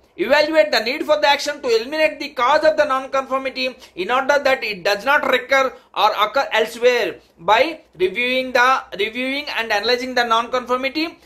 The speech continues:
determining the causes of the non-conformity,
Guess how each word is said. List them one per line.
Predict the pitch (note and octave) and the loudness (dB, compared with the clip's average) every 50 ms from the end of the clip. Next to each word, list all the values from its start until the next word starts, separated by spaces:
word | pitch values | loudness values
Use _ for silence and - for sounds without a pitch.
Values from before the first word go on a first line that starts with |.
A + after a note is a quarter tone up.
| _ _ - | _ _ -4
determining | F#3+ A3 A3 B3 B3 B3+ C4 C4 C4 C4 B3+ | -2 0 0 0 0 2 0 0 0 2 2
the | B3+ B3 C4 C4+ B3+ - | 4 4 2 2 0 0
causes | A3 G3+ G#3+ A#3 B3+ D4 C#4+ C#4+ | 0 2 2 2 2 0 0 0
of | D4 C#4+ C#4+ | 0 0 0
the | D4 | 0
non-conformity, | C#4 C4+ C4+ C4+ C4 C4+ C4 A3+ B3 B3+ B3+ C4 - - B3+ B3+ C4 B3+ | 0 0 0 0 0 -2 -4 -2 -4 -6 -4 -6 -6 -4 -4 -4 -4 -6